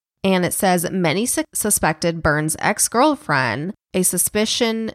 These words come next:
exacerbated by her jumping off a boat to her death a couple days later." Holy fuck.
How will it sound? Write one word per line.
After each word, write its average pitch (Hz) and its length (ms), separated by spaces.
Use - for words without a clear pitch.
exacerbated 180 680
by 165 160
her 180 180
jumping 180 360
off 202 260
a 185 80
boat 156 380
to 190 120
her 170 320
death - 260
a 214 60
couple 175 340
days 147 340
later." 123 800
Holy - 480
fuck. - 720